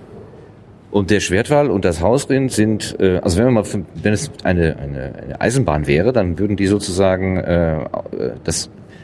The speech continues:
der Schwertwal, äh, geht eine Weiche weg vom Hausrind und, äh, die beiden gehen dann gemeinsam, ähm, in die, in den Ast für, für Säugetiere und das ist dann der gesamte Ast, der dann,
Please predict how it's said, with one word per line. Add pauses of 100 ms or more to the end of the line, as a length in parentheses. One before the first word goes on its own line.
(180)
der
Schwertwal,
äh,
geht (200)
eine
Weiche
weg
vom
Hausrind
und,
äh,
die
beiden
gehen
dann
gemeinsam, (260)
ähm, (260)
in
die, (640)
in
den
Ast (160)
für,
für
Säugetiere
und
das
ist
dann
der
gesamte
Ast,
der
dann,